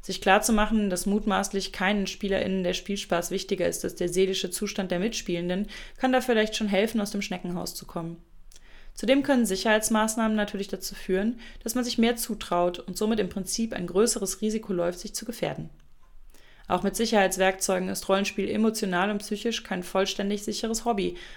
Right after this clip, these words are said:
und als Gruppe sollte man die Verantwortung füreinander wahrnehmen und ein Auge für die anderen am Tisch haben. Ein oft vorgebrachtes Gegenargument ist,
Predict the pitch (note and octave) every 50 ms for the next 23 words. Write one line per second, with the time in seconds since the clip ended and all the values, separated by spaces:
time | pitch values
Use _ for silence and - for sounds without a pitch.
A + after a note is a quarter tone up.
0 | - - - G#3+ G#3 G3 - - - F#3 G3 F#3+ - A3+ A3+ G3+ G3+ G3 G3 G#3+
1 | G3 F#3+ F#3+ F#3+ - - - - F3 F3 F3 F#3 F#3+ G#3+ G#3+ G3+ - G#3 G3+ F#3+
2 | F#3+ F#3+ F#3+ F#3 F3 F3 E3+ E3+ F#3 G3 G3+ G3+ G#3 G#3 G3+ - - F3 F#3 E3+
3 | - - D#3+ E3+ F3+ F#3+ G#3+ - - - - - D#3 D#3+ F3+ F#3 F#3+ G3 G3 G3+
4 | - F#3+ F#3 - - E3 D#3+ D#3+ D#3+ D#3+ - - - - - - - - - -
5 | - - - - - - - - - - - - - A#3 B3+ C#4 C#4 C#4 - -
6 | C#4+ C4 A3+ G#3+ G#3 G#3 G3 - G#3 - - G3 F#3+ G3+ A3+ A3+ B3+ B3 B3+ B3+
7 | B3+ B3 - C4 B3 - - - -